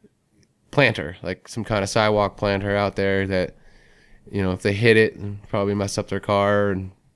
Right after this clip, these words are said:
hopefully it'll deter them to at least not park in fr-, directly in front of the gate. So, you know,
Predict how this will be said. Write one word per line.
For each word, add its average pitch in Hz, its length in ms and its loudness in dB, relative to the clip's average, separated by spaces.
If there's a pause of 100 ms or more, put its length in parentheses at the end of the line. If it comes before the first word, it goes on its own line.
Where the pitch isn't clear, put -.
(160)
hopefully 117 340 2
it'll 107 160 2
deter 117 340 4
them 110 220 2
to 127 120 2
at 120 100 2
least 139 440 2 (160)
not 120 240 4
park 107 240 2
in 101 80 -8
fr-, - 140 -18 (120)
directly 165 460 6
in 110 80 0
front 113 240 -2
of 98 60 -2
the 98 60 -6
gate. 85 360 -4 (960)
So, 95 580 0
you 107 140 -2
know, 90 260 0